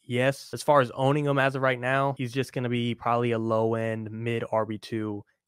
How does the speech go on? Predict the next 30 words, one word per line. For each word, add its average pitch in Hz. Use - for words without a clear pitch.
Given 117
the 113
matchup, 110
he 123
can 131
only 135
be 131
as 117
good 120
as 107
the -
Raiders 104
are. -
I -
think 147
this 131
offense 127
as 127
a 117
whole 131
will 143
be 147
a 151
little 151
bit 147
better 147
once 143
Jimmy 143
G's 143
back, 143